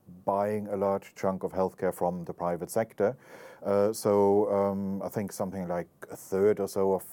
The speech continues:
uh, of, of healthcare in Italy would be privately provided, even though it's funded through, um, the, the public system. So it is quite unusual to find a system where, uh, state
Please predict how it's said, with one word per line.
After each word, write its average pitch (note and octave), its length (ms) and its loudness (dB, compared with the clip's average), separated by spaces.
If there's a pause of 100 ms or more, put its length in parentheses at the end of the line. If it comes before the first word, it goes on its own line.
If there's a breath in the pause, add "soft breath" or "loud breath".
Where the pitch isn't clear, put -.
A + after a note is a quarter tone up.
(160)
uh, F2+ 60 -6
of, F#2 840 -4
of G2 100 -6
healthcare F#2 340 -4
in F2 80 -6
Italy G2 360 -4
would F2+ 240 -4
be F2+ 240 -4 (120)
privately F#2 480 -4
provided, F#2 540 -2
even E2+ 140 -8
though E2 100 -8
it's - 320 -14
funded F2 380 -6
through, F#2+ 340 0 (640 loud breath)
um, F#2+ 640 -2
the, G2 340 0
the F2 60 -8
public G2 320 -4
system. G2+ 420 -4 (320 loud breath)
So A2 480 6
it B2 120 0
is C#3+ 320 2 (240)
quite B2+ 420 4
unusual A2 560 2
to F#2+ 120 -8
find G2 280 0
a G2 60 -2
system F#2 440 -4
where, F2+ 500 0 (100)
uh, F#2 560 -4
state G2+ 400 0